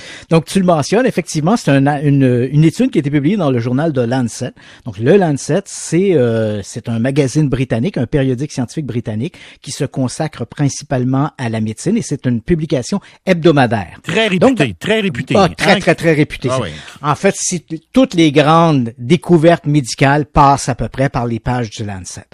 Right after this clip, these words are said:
Speaker 2: Voilà.
Speaker 1: Donc, dans son édition du vingt-deux mai, on publie cette étude, une étude qui est contre, qui est signée par quatre auteurs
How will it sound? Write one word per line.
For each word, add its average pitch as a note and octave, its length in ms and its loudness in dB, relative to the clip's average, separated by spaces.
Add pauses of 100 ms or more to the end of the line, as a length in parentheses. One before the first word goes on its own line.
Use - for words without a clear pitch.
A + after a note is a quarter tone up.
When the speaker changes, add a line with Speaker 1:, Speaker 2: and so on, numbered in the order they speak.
(140)
Speaker 2:
Voilà. F2+ 260 -10
Speaker 1:
Donc, B3 320 4
dans D3 220 2
son E3 180 0
édition G#3 400 0
du D3+ 160 -2
vingt-deux C#3 380 4
mai, E3+ 300 4
on A#3 200 6
publie F#3+ 380 0
cette D3+ 300 -2
étude, F3 420 -2
une F3 140 2
étude F3 300 0
qui C3+ 160 0
est B2+ 200 -4
contre, F3+ 380 2 (240)
qui - 100 -2
est D3 100 0
signée E3+ 300 4
par - 240 -4
quatre A3 300 -2
auteurs G3 520 -2